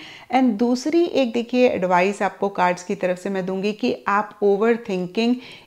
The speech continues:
इन्हीं चीज़ों से रिलेटेड ना करें, यानी कि मदर से रिलेटेड ना करें। अ, व्हीकल अगर ख़रीदना चाह रहे हैं उससे रिलेटेड,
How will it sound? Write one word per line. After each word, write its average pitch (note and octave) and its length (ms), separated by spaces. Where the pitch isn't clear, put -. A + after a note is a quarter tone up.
इन्हीं B3+ 300
चीज़ों F3 340
से E3+ 140
रिलेटेड D#3+ 500
ना D#3 180
करें, D#3+ 400
यानी E3 220
कि E3 160
मदर D#3 360
से G3+ 140
रिलेटेड F#3 520
ना F#3 160
करें। F3+ 420
अ, D3 140
व्हीकल F3 440
अगर F#3 180
ख़रीदना G3 480
चाह G3 240
रहे F3+ 140
हैं G3 220
उससे F#3 320
रिलेटेड, G3 520